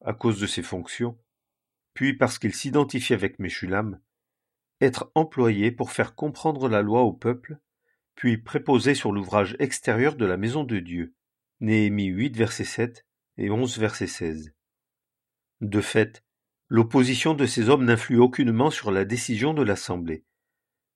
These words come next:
Elle est même un moyen par lequel Dieu met à l'épreuve la résolution du cœur de leurs frères. Elle n'arrête pas la marche de l'ensemble, car une décision d'Assemblée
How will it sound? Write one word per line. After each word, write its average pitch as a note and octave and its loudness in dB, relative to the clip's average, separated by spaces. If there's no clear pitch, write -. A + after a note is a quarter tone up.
Elle A#2 4
est A2+ 6
même C3+ 6
un G#2+ 6
moyen A#2+ 4
par A#2 0
lequel G#2+ 0
Dieu A#2 2
met C3+ 2
à G#2 4
l'épreuve A#2 -2
la G2 0
résolution B2+ 0
du A#2 -6
cœur C#3 -2
de G#2+ -2
leurs F2+ -4
frères. D#2 -14
Elle A2+ 0
n'arrête C3+ 2
pas G#2+ 2
la F2+ 2
marche A2 -2
de G#2+ 2
l'ensemble, G2 -4
car A2 2
une G2+ 0
décision A#2 0
d'Assemblée G2+ -2